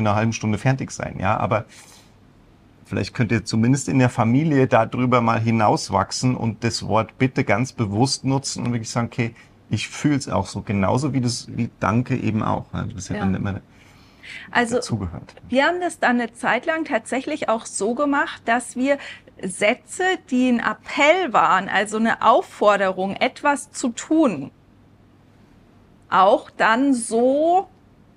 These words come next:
Speaker 2: formuliert haben. Und dann, da musste dir auf die Zunge beißen, weil da musste im ersten Schritt dieses Bitte das musst du sch-,
Speaker 1: Ja.
Speaker 2: runterschlucken,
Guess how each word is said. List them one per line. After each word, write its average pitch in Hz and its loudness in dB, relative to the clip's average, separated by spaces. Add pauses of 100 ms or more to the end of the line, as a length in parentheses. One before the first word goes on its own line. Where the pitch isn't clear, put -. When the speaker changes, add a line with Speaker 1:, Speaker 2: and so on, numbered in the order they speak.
(200)
Speaker 2:
formuliert 269 4
haben. 135 -4 (340)
Und 220 -2
dann, 240 4 (120)
da 196 2
musste 311 0
dir 302 4
auf 294 -2
die 311 -4
Zunge 453 0
beißen, 196 2
weil 202 2
da 233 2
musste 302 0
im 294 0
ersten 277 0
Schritt 320 -2
dieses 277 -4
Bitte - 0 (920)
das 185 -2
musst 320 2
du 330 -2
sch-, - -2 (140)
Speaker 1:
Ja. 196 -4
Speaker 2:
runterschlucken, 320 4